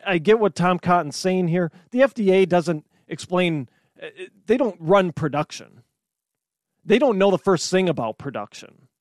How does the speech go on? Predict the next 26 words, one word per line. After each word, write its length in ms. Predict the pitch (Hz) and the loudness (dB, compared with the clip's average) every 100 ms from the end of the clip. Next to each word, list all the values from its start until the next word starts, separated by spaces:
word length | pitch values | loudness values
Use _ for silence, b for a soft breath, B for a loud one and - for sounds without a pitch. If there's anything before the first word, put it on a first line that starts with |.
| _ | _
I 80 | 220 | -2
don't 180 | 226 240 | 0 2
want 300 | 180 226 175 | 2 2 2
them 300 | 175 170 143 _ _ _ - | -2 -2 -6 _ _ _ -12
explaining 560 | 185 - 175 208 202 165 | -10 -6 0 2 2 2
how 220 | 165 190 | 2 4
they're 140 | 185 | 2
going 260 | 170 170 170 | 2 0 0
to 40 | |
get 200 | 143 165 | -2 -4
production 440 | - 156 147 156 139 | -2 -2 -2 -6 -4
restarted. 540 | 165 - 160 160 160 b b | -6 -2 -2 -2 -4 b b
They 120 | 170 | 0
don't, 200 | 165 190 | 2 0
they 100 | 175 | 0
shouldn't 260 | 175 240 196 | -2 -2 -2
have 180 | 175 185 | -2 0
their 100 | 170 | -2
hands 260 | 160 165 | -2 -4
in 80 | 156 | -4
the 80 | 147 | -6
marketplace 640 | 135 151 151 131 156 139 | -4 -4 -4 -10 -6 -6
in 60 | 139 | -8
the 80 | 123 | -12
first 280 | 180 170 - | -4 -4 -4
place. 340 | 123 _ _ | -18 _ _